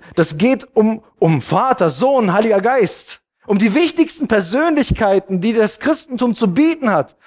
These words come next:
Und auf einmal bekennen die Christen Woche für Woche in vielen Kirchen immer wieder dieses Urteil über Pilatus. Unter ihm hat er gelitten. Unter ihm hat er gelitten. Unter ihm hat er gelitten. Und dieses verdammende Urteil wird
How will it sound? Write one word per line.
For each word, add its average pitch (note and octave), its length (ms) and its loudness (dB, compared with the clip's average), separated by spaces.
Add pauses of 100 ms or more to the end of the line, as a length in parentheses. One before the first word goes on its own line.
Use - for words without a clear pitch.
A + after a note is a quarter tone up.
(120)
Und G3 140 2
auf - 220 -4
einmal C4+ 400 0
bekennen B3 560 0
die A3 120 -2
Christen C#4 680 -6 (500)
Woche D4+ 560 2
für B3 320 0
Woche C4 240 2
in F#3+ 140 2
vielen F3 340 0
Kirchen F3+ 260 -2 (260)
immer D4 680 0
wieder G3 720 0 (420)
dieses D#3 440 -2
Urteil G#3+ 580 0
über E3 200 -4
Pilatus. B2 960 -4 (960)
Unter - 300 -8
ihm A2+ 220 -2
hat E2+ 140 -6
er D2+ 60 -8
gelitten. D#2 500 -14 (240)
Unter - 380 -12
ihm A2+ 260 -8
hat - 120 -16
er F2+ 60 -10
gelitten. D#2 460 -12 (120)
Unter - 220 -12
ihm G#2+ 260 -2
hat - 100 -6
er G2+ 60 -2
gelitten. F2+ 340 -10
Und F#2+ 160 -12
dieses E3+ 480 -4
verdammende A#2 580 -4
Urteil F#2 360 -10
wird - 180 -18